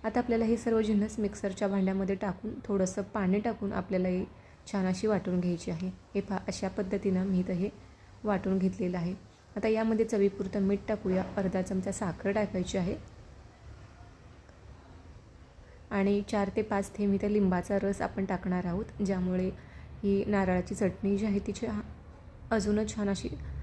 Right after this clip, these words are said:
चविष्ट होणार आहे. आता याला तडका द्यायचा आहे. त्यासाठी कडकडीत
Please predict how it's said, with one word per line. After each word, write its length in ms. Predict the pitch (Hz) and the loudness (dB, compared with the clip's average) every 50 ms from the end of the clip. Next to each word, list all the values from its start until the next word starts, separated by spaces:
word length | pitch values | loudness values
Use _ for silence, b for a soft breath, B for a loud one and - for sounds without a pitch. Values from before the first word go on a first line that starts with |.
| B B B - | B B B 0
चविष्ट 360 | - 220 190 196 196 - - | 2 2 2 2 0 0 2
होणार 340 | 233 226 226 214 208 196 185 | 2 4 4 4 4 4 2
आहे. 180 | 190 190 233 254 - - - - - - - - 233 | 2 2 0 -2 -4 -6 -8 -10 -8 -6 -4 -2 0
आता 140 | 226 - 247 | 4 6 6
याला 200 | 247 233 233 240 233 | 6 8 6 4 4
तडका 280 | 285 220 202 190 - 202 | 4 4 4 4 4 4
द्यायचा 280 | 202 214 214 202 - 208 | 4 4 4 4 4 2
आहे. 80 | 202 | 2
त्यासाठी 420 | 208 - 214 196 - 196 185 - 202 | 4 4 2 2 2 2 0 0 0
कडकडीत 420 | - 202 185 185 - 190 180 190 | 2 2 2 4 4 2 2 0